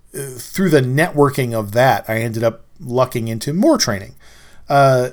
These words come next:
and so for a period of a number of years in my, uh, late twenties and thirties, I was just training constantly.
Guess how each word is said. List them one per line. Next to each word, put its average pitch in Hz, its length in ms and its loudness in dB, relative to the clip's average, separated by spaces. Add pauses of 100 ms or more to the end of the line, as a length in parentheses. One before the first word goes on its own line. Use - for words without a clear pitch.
and 143 280 -2
so 175 280 4
for 160 260 4
a 135 100 4
period 262 360 0
of 117 100 2
a 113 60 -2
number 196 400 0
of 120 100 2
years 120 600 -2
in 107 340 -6
my, 98 420 -6 (100)
uh, 95 280 -8
late 110 240 -8
twenties 107 360 -6
and 98 140 -10
thirties, 117 460 -6 (600)
I 127 160 -2
was 117 160 -2
just - 240 -2
training 117 560 -4
constantly. - 680 -6